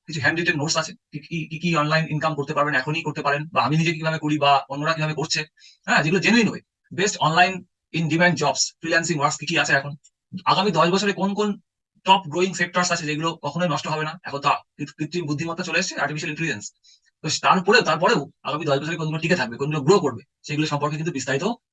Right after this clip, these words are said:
আহ, পিডিএফ দেওয়া আছে, সেগুলো দেখলে আপনি বুঝতে পারবেন। সব পিডিএফ ম্যাক্সিমামদের, আপনি লিস্ট করে করে দেওয়া আছে কোন কোনগুলো লেখা আছে সুন্দর করে। তারপরে দেখুন পরেরটা খুব crucial, top jobs that A I cannot replace in future। ফিউচারে আর্টিফিশিয়াল ইন্টেলিজেন্স যে জবগুলোকে রিপ্লেস করতে পারবে না, সেইগুলোই আপনি করবেন। সব জব কিন্তু করলে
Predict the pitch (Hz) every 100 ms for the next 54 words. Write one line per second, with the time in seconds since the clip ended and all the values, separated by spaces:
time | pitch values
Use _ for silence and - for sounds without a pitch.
0 | _ - 156 151 185 139 139 135 196 147
1 | 135 - 160 139 127 117 147 180 202 175
2 | 135 - 151 127 - - _ 127 147 208
3 | 190 180 147 139 - 170 143 147 151 151
4 | 247 - - 135 143 151 151 135 139 180
5 | - _ _ 147 175 196 151 160 175 190
6 | 190 208 - - _ 165 175 139 175 -
7 | - - - - 156 175 202 165 165 185
8 | 151 156 185 175 160 151 113 - _ 175
9 | 185 196 214 - 170 - 196 180 190 202
10 | 196 - 151 147 143 180 180 156 175 175
11 | 185 180 190 139 - _ - 151 208 214
12 | 180 147 113 113 - 156 156 185 196 185
13 | 180 196